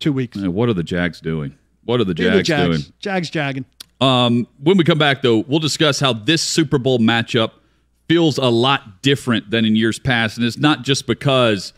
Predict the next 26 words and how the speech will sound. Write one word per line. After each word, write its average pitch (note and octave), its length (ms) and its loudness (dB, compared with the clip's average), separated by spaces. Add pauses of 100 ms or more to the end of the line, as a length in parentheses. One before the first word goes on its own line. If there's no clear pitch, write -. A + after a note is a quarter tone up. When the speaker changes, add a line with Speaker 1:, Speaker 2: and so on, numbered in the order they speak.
(300)
Speaker 2:
of B2 120 0
the B2+ 80 2
quarterbacks A#2+ 600 0
playing A#2 340 0
and G#2+ 100 2
everything A2+ 420 0
being G2+ 200 0
fresh A#2+ 380 -2
from G#2+ 160 -2
the F#2+ 80 0
matchup A2+ 540 0
stance. - 520 -6 (500)
Uh, A2 180 -2
it A2 40 -4
has D3+ 180 -2
more D#3+ 160 0
to C#3 80 0
do C3 280 0
with A#2 280 -2 (260)
the A#2+ 140 -4
outlook C3+ 320 0
on C3+ 80 0
these A#2+ 140 0
teams B2+ 300 -2
moving B2 300 0
forward. B2 460 -2